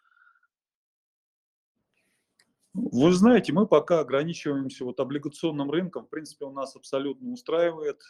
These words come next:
Э, мы видим планы, м, э, всё-таки по-, повышения нашего рейтинга, потому что трипл би плюс мы получили в двадцатом году. Дальше, м, так сказать, наш рейтинг был слегка,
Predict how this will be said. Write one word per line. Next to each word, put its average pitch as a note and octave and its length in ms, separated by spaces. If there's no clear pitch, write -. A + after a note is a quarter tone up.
Э, C#3+ 40
мы C3 460
видим C#3 440
планы, C#3 400
м, A2+ 320
э, - 40
всё-таки - 360
по-, A#2+ 320
повышения C#3 540
нашего D#3 460
рейтинга, C#3 560
потому C#3 320
что C#3 220
трипл D3 380
би C#3 180
плюс C#3+ 400
мы C3 120
получили C3 480
в A2+ 40
двадцатом C3 540
году. C3 340
Дальше, C3+ 340
м, A#2+ 300
так A#2+ 100
сказать, B2+ 240
наш C3 260
рейтинг B2+ 340
был A#2+ 160
слегка, C3 520